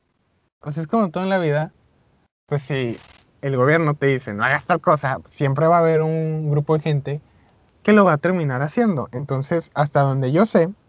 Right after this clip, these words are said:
por ejemplo, o sea, igual y hay más, pero la única que yo conozco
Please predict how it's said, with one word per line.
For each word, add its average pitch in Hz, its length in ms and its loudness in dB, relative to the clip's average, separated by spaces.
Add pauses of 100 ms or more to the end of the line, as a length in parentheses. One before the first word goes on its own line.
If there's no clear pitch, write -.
(420)
por 143 140 0
ejemplo, 127 560 -2 (1160)
o 123 80 -4
sea, 139 160 2
igual 135 300 4
y 180 60 4
hay 180 80 4
más, 170 320 0
pero 123 440 -4 (180)
la 131 180 0
única 151 260 -2
que 156 120 0
yo 139 120 0
conozco 143 560 -4